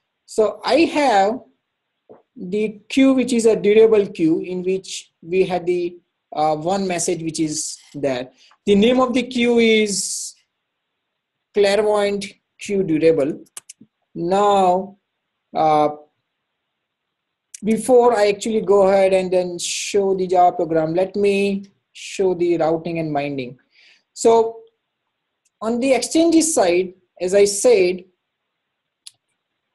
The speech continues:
it's, it, it allows you to publish the message to the exchange.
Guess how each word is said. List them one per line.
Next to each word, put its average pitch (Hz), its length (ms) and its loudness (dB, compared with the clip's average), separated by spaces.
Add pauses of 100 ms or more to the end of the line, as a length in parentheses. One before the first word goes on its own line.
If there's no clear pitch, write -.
it's, - 420 -4 (100)
it, 220 320 -4 (100)
it 220 260 -4 (160)
allows 220 480 2
you 208 520 0 (440)
to 202 280 4 (400)
publish 220 320 -2
the 226 100 2
message 180 360 -2
to 190 60 -6
the 175 120 2
exchange. 147 420 -6